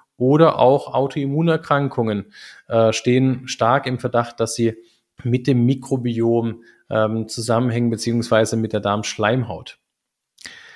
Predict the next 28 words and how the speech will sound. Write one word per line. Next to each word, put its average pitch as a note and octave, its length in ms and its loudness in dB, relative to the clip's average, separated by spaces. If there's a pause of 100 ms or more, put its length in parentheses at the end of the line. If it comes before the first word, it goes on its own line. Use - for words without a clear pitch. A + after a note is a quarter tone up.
(160)
Spannender D#3+ 440 2
Punkt E3 280 0
vielleicht C3+ 300 4
an A#2 100 2
der A#2 180 4
Stelle, D3+ 560 0
unser B2 280 -2
Mikrobiom C#3 760 2
entwickelt B2 520 -4
sich - 260 -6
ja C3 100 2
vor - 260 -4
allem A#2+ 260 2
dann, A#2+ 240 0
wenn B2 160 0
wir A#2 140 2
gerade A2+ 360 2
frisch - 300 -6
geboren A2+ 500 2
wurden. G2 380 -2 (480)
Und A#2+ 120 -2
da A#2+ 200 4
hat C3 140 2
es A2+ 160 -6
einen A2+ 200 -2
Einfluss, - 840 -2
ob - 340 -4
wir G#2+ 400 -2